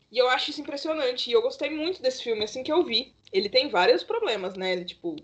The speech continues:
mas vamos dar aquela passada de pano, né? <laughs> O, o, olha só o filme do Fred. <laughs> Ai, ai, ai, o filme do Fred.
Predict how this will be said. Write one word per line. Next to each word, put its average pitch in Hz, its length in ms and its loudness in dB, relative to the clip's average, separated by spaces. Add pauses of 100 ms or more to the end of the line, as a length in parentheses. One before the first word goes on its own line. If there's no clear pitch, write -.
(120)
mas 330 400 4
vamos 330 280 0
dar 330 240 8
aquela 370 260 2
passada 370 400 -2
de 302 120 -10
pano, 277 360 -2
né? 262 120 -4
<laughs> 277 500 2
O, 247 500 -8
o, - 60 -14 (160)
olha 311 260 4
só 311 320 0
o - 60 -4
filme 262 260 -8
do 254 80 -6
Fred. 240 480 -2
<laughs> 285 320 -10
Ai, 330 400 2
ai, 311 200 4
ai, 233 260 4
o - 20 -12
filme 285 260 -14
do 302 80 -12
Fred. 202 480 -6